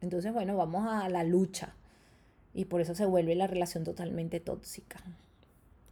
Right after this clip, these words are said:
El resentimiento, entonces, bueno, te perdoné, sí,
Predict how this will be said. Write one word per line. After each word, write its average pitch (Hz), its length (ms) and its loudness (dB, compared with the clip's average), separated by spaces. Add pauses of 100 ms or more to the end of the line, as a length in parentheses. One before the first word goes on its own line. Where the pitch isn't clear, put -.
(760)
El 233 200 12
resentimiento, 220 960 4 (220)
entonces, 185 440 0
bueno, 202 320 4 (260)
te 226 140 6
perdoné, 226 680 6
sí, - 140 2